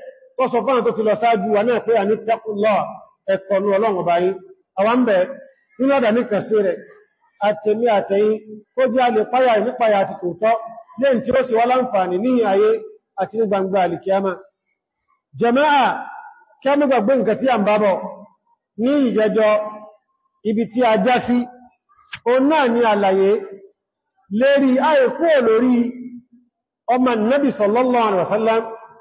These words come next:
tó fẹ́ fẹ́ ìyàwó lé. Ó ń ṣe Ọlọ́run àti gbọ́n tó sọ. Ṣùgbọ́n àwọn ẹ̀kọ́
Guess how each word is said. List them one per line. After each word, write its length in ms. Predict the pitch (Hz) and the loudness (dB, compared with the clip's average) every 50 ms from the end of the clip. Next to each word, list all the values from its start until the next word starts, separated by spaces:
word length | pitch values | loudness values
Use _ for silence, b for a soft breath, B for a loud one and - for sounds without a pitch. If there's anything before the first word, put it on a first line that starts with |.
| - _ _ _ _ _ _ _ _ _ _ _ _ - | -20 _ _ _ _ _ _ _ _ _ _ _ _ -4
tó 60 | 220 | -2
fẹ́ 220 | 240 208 247 254 247 240 | -2 0 0 2 0 0
fẹ́ 180 | 247 247 262 254 | 0 0 0 2
ìyàwó 340 | 247 226 208 180 180 170 175 | 2 2 2 2 2 0 0
lé. 160 | 185 190 180 175 - - - - - _ _ _ _ _ _ _ _ _ _ _ _ _ _ _ _ _ _ _ _ _ _ _ _ _ _ _ _ _ _ _ _ _ _ - | 2 2 0 0 -2 -6 -20 -20 -20 _ _ _ _ _ _ _ _ _ _ _ _ _ _ _ _ _ _ _ _ _ _ _ _ _ _ _ _ _ _ _ _ _ _ 0
Ó 60 | 226 | 0
ń 80 | 240 247 | 0 0
ṣe 120 | 240 240 240 | 2 0 0
Ọlọ́run 240 | 226 226 254 254 220 | 2 2 2 2 2
àti 160 | 196 170 190 | 0 0 -2
gbọ́n 180 | 190 214 208 190 - | 0 0 0 0 0
tó 100 | 202 180 | -2 -2
sọ. 180 | - 175 165 165 - - - - - - _ _ _ _ _ _ _ _ _ _ _ _ _ _ _ _ _ _ _ _ _ _ _ _ | -2 -2 -4 -4 -4 -8 -16 -20 -20 -20 _ _ _ _ _ _ _ _ _ _ _ _ _ _ _ _ _ _ _ _ _ _ _ _
Ṣùgbọ́n 340 | - - 294 247 339 370 381 | -4 -2 0 2 2 2 2
àwọn 260 | 320 277 277 285 294 277 | 2 2 2 2 2 2
ẹ̀kọ́ 380 | 247 226 202 - - 220 226 | 2 2 0 0 0 0 2